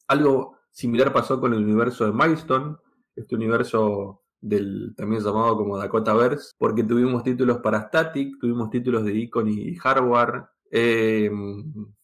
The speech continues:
más de un título, eh, otra vez con, con esta impronta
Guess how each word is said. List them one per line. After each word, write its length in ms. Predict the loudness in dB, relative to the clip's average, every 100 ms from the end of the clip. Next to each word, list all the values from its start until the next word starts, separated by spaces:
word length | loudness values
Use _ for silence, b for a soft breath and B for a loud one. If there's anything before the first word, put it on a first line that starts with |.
| -10
más 260 | -4 -2 0
de 80 |
un 120 | -2 -2
título, 920 | -2 2 4 4 2 -2 -4 -8 _ _ _
eh, 520 | -4 0 0 -2 -4 -6
otra 240 | -4 0
vez 140 | 0 0
con, 180 | -4
con 100 | -4
esta 160 | -6 -6
impronta 840 | -2 0 2 2 2 2 -2 -10